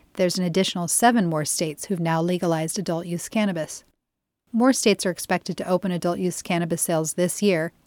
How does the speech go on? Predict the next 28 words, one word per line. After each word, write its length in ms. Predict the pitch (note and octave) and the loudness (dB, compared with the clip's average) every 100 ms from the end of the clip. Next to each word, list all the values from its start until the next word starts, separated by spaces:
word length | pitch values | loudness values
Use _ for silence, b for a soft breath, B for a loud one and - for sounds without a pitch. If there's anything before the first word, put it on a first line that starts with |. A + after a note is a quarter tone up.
| - | -4
and 140 | F#3+ | 0
even 300 | G3+ G#3 G#3 | 0 2 2
more 180 | F#3+ F#3+ | 2 2
next 340 | E3+ D#3+ - | 0 -2 -8
year. 240 | - - - _ _ _ _ _ _ _ _ - | -12 -14 -20 _ _ _ _ _ _ _ _ 0
These 280 | A#3 A3+ | 4 4
billions 420 | F#3+ G#3 A#3 A#3+ A3 | 4 4 6 6 4
of 80 | |
dollars 400 | F#3+ F#3 F#3 F#3 | 2 2 4 2
are 100 | - | 0
essentially 680 | F3 - G#3 G#3 G3 F3+ F3 | -2 2 2 2 2 0 0
new 300 | F3+ F3 G3+ | 0 2 2
money 300 | G3 F#3+ F#3 | 4 2 0
for 180 | E3+ D#3+ | -4 -6
states. 580 | - F#3+ E3 - - - _ _ _ _ _ _ _ | -4 -2 -4 -6 -16 -18 _ _ _ _ _ _ _
They're 160 | G3+ | 2
funds 420 | F#3 - G#3 A3+ A3 | 4 2 6 4 4
that 140 | F3+ | 0
they 100 | F3+ | 0
didn't 280 | E3+ G3+ G#3+ | 0 2 2
have 280 | F#3+ E3+ D#3 | 4 2 0
prior 300 | - F3 F#3 | 2 4 4
to 120 | F#3 | 2
legalizing 500 | F3 F3 E3+ E3+ E3+ | 0 2 2 2 0
marijuana 460 | E3 E3 D#3+ D#3+ D#3+ | 0 0 0 0 0
for 120 | E3 | -2
recreational 640 | D#3 - E3 E3 - E3+ | -2 -2 -2 -2 -2 -2
use. 440 | F3 F#3+ E3 - | 0 -2 -4 -10